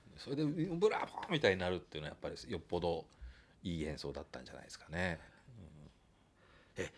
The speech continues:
Speaker 2: 今のなんか失敗しちゃったらどんな、「やっちまった！」みたいな、
Speaker 1: あ、ほん-、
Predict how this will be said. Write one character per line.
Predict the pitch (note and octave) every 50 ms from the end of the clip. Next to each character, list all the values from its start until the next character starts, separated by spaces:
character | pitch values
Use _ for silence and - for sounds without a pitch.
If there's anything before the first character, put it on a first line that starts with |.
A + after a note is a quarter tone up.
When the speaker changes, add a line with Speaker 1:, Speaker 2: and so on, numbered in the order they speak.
| - -
Speaker 2:
今 | E3 G#3 C4 B3
の | D3 A#2+
な | A2 -
ん | -
か | - - - - -
失 | - - - - -
敗 | - E3
し | D#3+ - -
ち |
ゃ | E3+
っ | -
た | - -
ら | A2 A2+ - -
ど | - A#2+
ん | A#2+ C3+ D#3
な、 | D#3 - - - - - _ _ -
「や | - -
っ | - - -
ち | - - -
ま | - -
っ | - -
た！」 | - - - -
み | G3+ E3+
た | D#3+ - D3+
い | C#3 A#2+
な、 | B2 A#2+
Speaker 1:
あ、 | B2 B2 - - - -
ほ | - - G#2+
ん-、 | A2+ A#2 A#2+